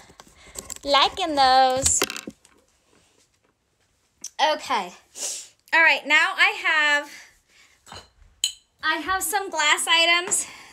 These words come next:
that are in here that are also going to be two dollars with a turtleneck and black leggings. Yes. Five P M P S T, lingerie live, eight P M E S T. Yes, ma'am.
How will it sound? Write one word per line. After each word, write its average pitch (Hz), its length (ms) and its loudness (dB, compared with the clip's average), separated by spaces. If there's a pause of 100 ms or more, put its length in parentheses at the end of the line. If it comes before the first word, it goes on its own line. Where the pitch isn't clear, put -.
that 320 140 0
are 285 40 4
in 320 220 -2
here 311 440 0 (220)
that 285 120 0
are 285 100 2
also 277 400 -2
going 254 240 -4
to 254 140 -6
be 233 160 -6
two 247 280 -6
dollars 240 640 0 (680)
with 262 160 -4
a 262 80 0
turtleneck 277 480 -2
and 254 80 -4
black 233 240 2
leggings. 208 320 -4 (340)
Yes. 403 1200 2 (480)
Five 269 240 0
P 294 160 -2
M 262 180 0
P 277 160 -6
S 262 240 0
T, 254 280 -4
lingerie 240 500 -2
live, 214 420 2 (160)
eight 233 280 0
P 240 240 -2
M 220 260 0 (180)
E 220 140 -2
S 196 180 -2
T. 185 300 -10
Yes, 214 580 0
ma'am. 247 640 0